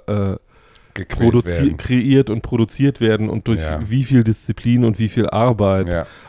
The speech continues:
Speaker 1: ähm, diese, äh, Körper hergestellt werden. Und
Speaker 2: Ja.
Speaker 1: das ist natürlich, aber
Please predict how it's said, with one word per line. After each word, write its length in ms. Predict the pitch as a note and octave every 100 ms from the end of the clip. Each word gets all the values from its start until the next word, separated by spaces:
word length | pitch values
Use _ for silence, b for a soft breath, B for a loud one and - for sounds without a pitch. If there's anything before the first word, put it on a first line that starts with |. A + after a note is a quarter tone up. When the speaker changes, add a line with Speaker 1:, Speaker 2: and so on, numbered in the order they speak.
| _
Speaker 1:
ähm, 400 | A2+ A2+ G#2 G2+ - b b _ -
diese, 540 | A2 G#2 G2+ G#2 G2 F#2+ b b b
äh, 360 | A2 G2+ G2+ G2
Körper 360 | - G#2+ G#2+ G2
hergestellt 640 | G#2+ A#2 A2 F#2+ G2 F#2+
werden. 240 | G#2 G2 G2
Und 80 |
Speaker 2:
Ja. 100 | F#2
Speaker 1:
das 180 | G2 G2
ist 180 | - -
natürlich, 340 | A2 A#2+ G#2+ - B B -
aber 320 | B2+ C3+